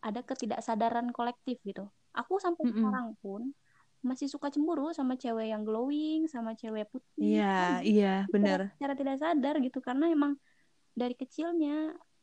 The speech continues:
Speaker 1: itu, kalau kata Freud, tahap psikoseksualnya dari kecil lah,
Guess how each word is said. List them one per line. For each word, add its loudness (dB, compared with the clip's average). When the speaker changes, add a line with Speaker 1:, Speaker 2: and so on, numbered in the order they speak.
Speaker 1:
itu, -6
kalau -4
kata -10
Freud, -8
tahap -8
psikoseksualnya -12
dari -6
kecil -10
lah, -6